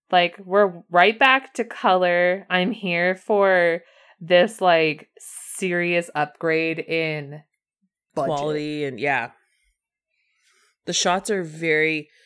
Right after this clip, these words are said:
Speaker 2: very dramatic, very cinematic. It kinda goes back to the Love Me Right style
Speaker 1: Mm-hmm.
Speaker 2: in that sense. Um,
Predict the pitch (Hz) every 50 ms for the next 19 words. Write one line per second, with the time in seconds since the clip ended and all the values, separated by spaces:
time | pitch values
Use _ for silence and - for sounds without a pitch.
0 | _ _ _ _ _ _ _ _ _ _ _ 160 156 190 180 170 170 175 175 -
1 | 185 175 170 151 151 156 156 - - 170 156 160 165 - - - 165 165 160 151
2 | 147 143 143 151 147 143 147 - - - _ _ _ _ _ _ _ _ _ _
3 | _ _ _ _ _ _ _ _ _ _ _ _ _ _ 208 202 - - 220 214
4 | 220 208 196 196 185 170 170 160 156 165 - - - 180 165 160 151 147 147 147
5 | 170 175 185 190 190 190 214 240 254 - _ _ _ _ _ _ _ _ _ _
6 | _ - - - - 208 208 214 220 233 240 240 254 - 170 170 170 175 202 208
7 | 190 180 175 170 170 160 156 - - - - 175 165 - 226 254 - - - -
8 | - - _ _ _ _ _ _ _ _ _ _ _ _ _ _ _ _ _ _
9 | _ - 147 151 147 147 143 139 135 143